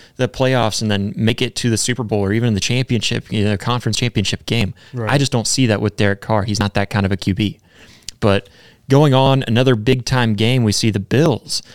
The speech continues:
Speaker 1: Uh, they increased their playoff odds, uh, and they have a big-time win, a twenty-four to twenty-two win, uh, against the Charger. A very close win, but it was very big for them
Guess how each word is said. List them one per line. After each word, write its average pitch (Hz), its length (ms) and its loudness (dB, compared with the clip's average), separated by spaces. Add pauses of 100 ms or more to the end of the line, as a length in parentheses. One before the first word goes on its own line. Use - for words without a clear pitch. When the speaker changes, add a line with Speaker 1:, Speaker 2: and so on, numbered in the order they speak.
(160)
Speaker 1:
Uh, 101 120 0
they 117 200 0
increased 127 400 0
their 147 160 2
playoff 135 500 -2
odds, 101 440 0 (500)
uh, 107 260 0
and 110 400 0 (360)
they 120 120 2
have 135 240 2
a 123 40 2
big-time 127 540 0
win, 110 260 4
a 107 60 2
twenty-four 120 560 0
to 113 80 2
twenty-two 113 480 0
win, 104 220 2
uh, - 40 -4 (120)
against 110 400 -2
the - 40 -4
Charger. 123 380 0
A - 20 0
very 170 220 2
close - 340 0
win, 104 160 2
but 117 140 0
it 139 60 0
was 123 120 0
very 143 220 2
big 123 300 -2
for 120 160 0
them 117 280 2